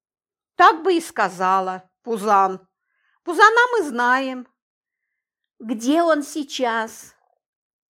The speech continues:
"С утра был на складе, а сейчас не знаем где". "А склад где находится?" Глашатай тележки номер восемь принялся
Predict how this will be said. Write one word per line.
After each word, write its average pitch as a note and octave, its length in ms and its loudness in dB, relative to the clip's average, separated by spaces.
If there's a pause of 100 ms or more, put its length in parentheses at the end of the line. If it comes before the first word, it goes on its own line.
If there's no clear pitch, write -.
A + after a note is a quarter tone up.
(540)
"С - 140 -16
утра C4+ 320 6
был A3+ 200 -4
на G#3+ 160 -2
складе, F#3+ 480 -6
а F#3 60 -2
сейчас - 640 -6 (160)
не G#3+ 140 -8
знаем F3 420 -8
где". E3 380 -16 (1160)
"А F4 120 0
склад D4+ 480 0
где C4 320 -4
находится?" A#3 840 -6 (1500)
Глашатай A3 640 0
тележки G#3+ 580 -8
номер E4+ 360 -2
восемь D4 500 -4
принялся B3 720 -10